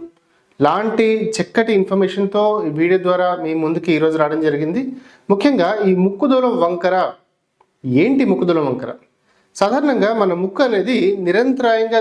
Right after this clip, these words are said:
గాలి పీల్చి వదలడానికి ఉపయోగించే అవయవం. కాబట్టి దీంట్లో ప్రెజర్తో గాలి లోపలికి వెళ్తూ ఉంటుంది, ప్రెజర్తో బయటకు వస్తూ ఉంటుంది. మనం తుమ్మినప్పుడు, దగ్గినప్పుడు అనేక పరిస్థితుల్లో ముక్కు లోపలికి వేగంగా గాలి ప్రసరణ జరుగుతూ ఉంటుంది.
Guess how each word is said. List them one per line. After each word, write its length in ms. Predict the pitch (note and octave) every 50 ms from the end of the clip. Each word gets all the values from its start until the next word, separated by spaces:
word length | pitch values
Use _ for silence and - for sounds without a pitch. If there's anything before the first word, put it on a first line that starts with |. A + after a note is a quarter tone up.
| A3+ - -
గాలి 400 | D#3 D#3+ F3 G3 G#3+ A3+ A#3 A#3+ A#3 - - - G#3+
పీల్చి 400 | G#3+ A3 A3+ A3 - - B3+ B3
వదలడానికి 640 | F#3 D#3+ D#3+ E3+ G3 G3+ G3 G3+ G3+ G3 F#3+ F#3
ఉపయోగించే 460 | F3 - F3 F3 E3 E3 D#3+ D#3+ B3 A#3
అవయవం. 360 | G3 D3 C#3 D3 D3 - C#3 C#3 - - _ _ _ _ _ _ _ _ _ _ _ _ - -
కాబట్టి 260 | A3+ A3+ A#3 A#3 C4
దీంట్లో 340 | - A#3 A#3 A3+ A#3+ B3+ B3+
ప్రెజర్తో 600 | B3+ C4 A3+ F#3+ F#3+ G3 B3 C4 B3+ C4 C4 G#3+
గాలి 240 | F#3+ G3 G3 G3+ G3+
లోపలికి 380 | G3 G3 F#3+ F#3+ G#3+ G#3+ G#3 G#3
వెళ్తూ 220 | G3+ G3 G3 G#3+
ఉంటుంది, 300 | G#3 G#3 G#3+ A#3+ C#4 D4
ప్రెజర్తో 440 | D4 - G3+ F#3+ G3 A3 G#3+ A3 G#3+
బయటకు 300 | F#3 F#3+ F#3 F#3 F3+ F3
వస్తూ 220 | D#3+ D#3+ - D#3 C#3+
ఉంటుంది. 400 | C3 C3 C3 B2+ B2 - _ - _ _ _ _ _ _ - - - - - - - - A3
మనం 140 | A3 G#3 G#3+ A3
తుమ్మినప్పుడు, 440 | A3+ G#3+ G#3+ G3+ G3 G3 G3 F#3+ F#3+
దగ్గినప్పుడు 520 | F#3 F3+ F3 F3+ F#3+ F#3 F3 F#3 F#3 F3+
అనేక 480 | G3 F3+ F3+ G3+ A#3+ C4 C4 C4+ C4 A3+
పరిస్థితుల్లో 680 | G#3+ G3 F#3+ - G#3 G3 G#3 G#3 A#3+ A#3+ G3 F#3 F#3+
ముక్కు 220 | F#3+ F#3+ F#3 F#3+ A3
లోపలికి 400 | G#3+ G#3 G#3 G#3+ A3 A3 - G#3
వేగంగా 500 | E3 D#3+ F3 F#3 F#3+ G3 G#3 G#3+ G#3+ G3+ G3 F3
గాలి 200 | E3+ E3+ F#3+ F#3 - -
ప్రసరణ 360 | F3 E3+ E3 - G#3+ A3 G#3+
జరుగుతూ 420 | G3 F3+ F3 E3 D#3+ D#3+ D#3 D#3+ D3+
ఉంటుంది. 340 | B2+ - - - - -